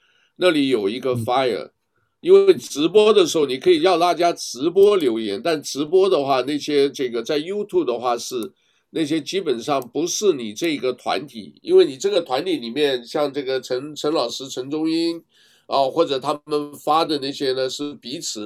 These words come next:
Speaker 1: 认识的。你在 YouTube 的话，这个因为是世界上各地在看，有的时候大家彼此不认识。
Speaker 2: 哦。我，我，
Speaker 1: 所以呢
Speaker 2: 我跟你说，那个严，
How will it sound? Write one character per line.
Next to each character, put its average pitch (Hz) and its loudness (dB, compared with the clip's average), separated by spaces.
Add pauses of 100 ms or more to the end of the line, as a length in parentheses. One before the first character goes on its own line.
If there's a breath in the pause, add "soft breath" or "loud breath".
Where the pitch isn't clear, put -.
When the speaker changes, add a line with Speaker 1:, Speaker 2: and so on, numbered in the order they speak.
Speaker 1:
认 190 4
识 123 -8
的。 80 -16 (400)
你 139 -10
在 190 4
YouTube 233 -4
的 139 2
话， 123 2
这 120 -10
个 131 -2
因 139 -6
为 147 -2
是 135 -10
世 143 -6
界 147 -6
上 147 -2
各 156 -4
地 135 -10
在 135 -4
看， 127 -6 (160)
有 113 -6
的 135 4
时 165 2
候 143 0
大 139 -2
家 139 -6
彼 131 -10
此 - -10 (120)
不 117 -6
认 190 6
识。 - -12
Speaker 2:
哦。 196 0
我， - -
我， 226 6
Speaker 1:
所 190 2
以 190 6
呢 214 8
Speaker 2:
我 214 2
跟 254 8
你 226 6
说， 233 8
那 214 8
个 180 4
严， 180 6